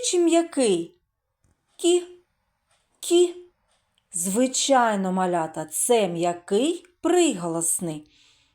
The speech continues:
То позначимо ми йому, його як?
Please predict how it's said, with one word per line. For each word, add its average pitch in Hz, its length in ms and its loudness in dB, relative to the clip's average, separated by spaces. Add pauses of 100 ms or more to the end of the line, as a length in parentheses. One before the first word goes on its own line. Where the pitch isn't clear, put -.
(220)
То 240 140 4
позначимо 202 840 0
ми 294 240 2
йому, 262 300 -2
його 262 480 0
як? 285 480 0